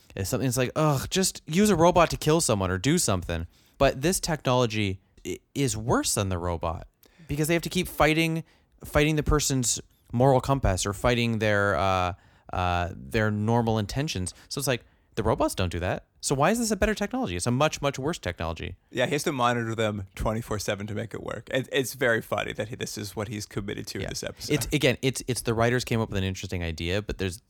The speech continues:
Speaker 1: it's, they should have stopped at page one and said, "No, no, this doesn't work."
Speaker 2: In this, in the context of the show, it's never gonna <laughs> work.
Speaker 1: Yeah, it's never gonna work.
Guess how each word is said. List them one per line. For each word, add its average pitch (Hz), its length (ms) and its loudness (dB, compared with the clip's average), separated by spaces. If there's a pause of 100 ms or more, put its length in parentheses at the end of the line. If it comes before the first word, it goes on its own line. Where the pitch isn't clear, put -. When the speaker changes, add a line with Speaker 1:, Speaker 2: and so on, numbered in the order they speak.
(120)
Speaker 1:
it's, - 240 -8 (300)
they 113 80 2
should 107 140 -2
have 90 80 -2
stopped - 260 -2
at - 60 -12
page 90 160 -2
one 80 100 -4
and 78 80 -4
said, 98 80 -2
"No, 113 140 6
no, 104 100 6
this 92 100 2
doesn't 85 300 -2
work." 76 300 -6 (520)
Speaker 2:
In 135 140 -2
this, 135 200 -2
in 156 120 -4
the 131 60 2
context 131 360 4
of 107 60 -8
the 113 80 -2
show, 107 460 -2
it's - 140 -6
never 104 280 -4
gonna 117 220 -2
<laughs> - 80 -20
work. 131 120 -10
Speaker 1:
Yeah, 85 160 0
it's 80 100 -8
never 90 120 -2
gonna 78 140 -6
work. 76 160 -8